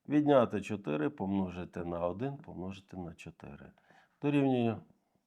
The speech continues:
шістдесят чотири, відняти шістнадцять дорівнює сорок вісім.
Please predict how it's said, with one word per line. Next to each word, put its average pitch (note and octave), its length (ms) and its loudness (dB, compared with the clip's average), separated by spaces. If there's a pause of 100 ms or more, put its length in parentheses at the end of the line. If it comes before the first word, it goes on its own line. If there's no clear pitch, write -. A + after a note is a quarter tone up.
(880)
шістдесят A2 680 0
чотири, C3+ 600 -4 (240)
відняти G2 640 -8 (200)
шістнадцять F2 720 -12 (480)
дорівнює E2 640 -10
сорок A#2 600 -10 (180)
вісім. C#2+ 400 -14